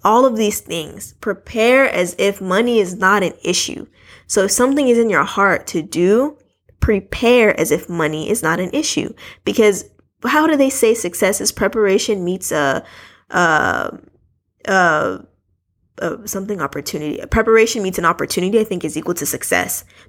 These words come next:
But if you've never prepared for anything and somebody s-, wants to give you money, but you don't even know how much money you'll need or what exactly you'll need, then how can we say that God is, is, is not good or God is good,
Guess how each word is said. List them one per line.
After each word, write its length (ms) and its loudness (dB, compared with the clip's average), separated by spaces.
But 80 2
if 140 -2
you've 200 4
never 260 2
prepared 760 2
for 120 -2
anything 460 -2
and 140 -6
somebody 320 0
s-, 120 -2
wants 220 -2
to 80 -4
give 220 -2
you 120 -4
money, 440 -2
but 100 0
you 140 0
don't 160 4
even 160 2
know 80 2
how 200 0
much 280 -2
money 240 2
you'll 120 0
need 240 -2
or 140 0
what 420 0
exactly 460 -2
you'll 160 -4
need, 400 0
then 440 2
how 180 0
can 160 -2
we 80 0
say 220 0
that 160 -2
God 200 0
is, 260 -2
is, 260 -6
is 140 -4
not 280 -4
good 300 2
or 200 0
God 260 2
is 160 -2
good, 340 2